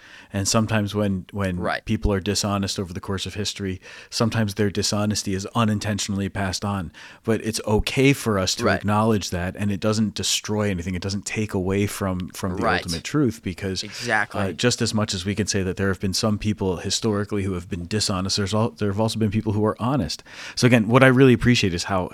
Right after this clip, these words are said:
Speaker 1: just how honest and, and direct he is. But this is such an interesting thing that there's, there's real historical value to understanding the shepherds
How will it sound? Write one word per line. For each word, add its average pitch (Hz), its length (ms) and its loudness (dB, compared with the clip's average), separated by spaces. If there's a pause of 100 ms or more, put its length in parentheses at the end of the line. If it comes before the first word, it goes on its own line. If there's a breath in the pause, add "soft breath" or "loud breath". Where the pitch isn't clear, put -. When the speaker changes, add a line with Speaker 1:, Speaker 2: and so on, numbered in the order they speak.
Speaker 1:
just 95 200 -4
how 92 300 -2
honest 95 360 -2
and, 90 240 -4
and 87 160 -6
direct 90 340 -4
he 90 120 -4
is. 78 180 -8 (340 loud breath)
But 117 120 2
this 147 180 6
is 135 80 4
such 123 180 2
an 110 60 2
interesting 101 480 0
thing 95 280 -2
that 82 200 -2 (160)
there's, 90 400 -2 (220)
there's 95 240 0
real 113 380 4
historical 98 760 -2
value 85 680 -2 (380 loud breath)
to 101 180 -6
understanding 90 920 -2
the - 80 -6
shepherds - 680 -4